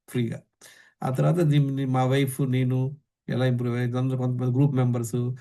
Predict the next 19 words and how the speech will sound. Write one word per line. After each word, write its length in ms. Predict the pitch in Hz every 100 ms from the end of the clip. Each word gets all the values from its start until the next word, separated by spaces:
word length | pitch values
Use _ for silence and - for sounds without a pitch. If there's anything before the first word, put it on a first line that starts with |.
| - -
తర్వాత 220 | 139 143
ఈ 60 | 135 127
క్లాసులు 300 | 151 151 151
ఇస్తుంటాను 380 | 139 139 127 135
అనమాట, 220 | 127 123 131
YouTube-లో 320 | 135 131 135 120
వీడియోలు 260 | 135 143 127
ఉన్నాయి, 180 | 123 120
వినండి. 320 | 127 135 127 123
స్కూల్స్‌లో 420 | - 143 127 131 123
క్లాసులు, 400 | 127 131 123 131 131 131 - - - -
తర్వాత 300 | 127 131 127
ఇది 240 | 123 131 123
క్లాస్ 200 | 131 127 -
స్కూలు, 360 | 139 135 123 123 123
తర్వాత 220 | 123 123 120
గవర్నమెంట్ 340 | 131 135 143 120
ఆర్ట్స్ 220 | 131 127
కాలేజీ, 440 | 131 127 120 123